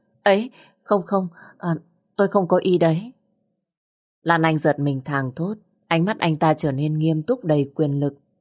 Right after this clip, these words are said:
nói với cô. "Cô nên nhớ là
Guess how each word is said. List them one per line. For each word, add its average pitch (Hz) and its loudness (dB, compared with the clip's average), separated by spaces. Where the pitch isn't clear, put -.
nói 143 2
với 208 -4
cô. 170 -6
"Cô 170 4
nên 165 2
nhớ 151 2
là 185 0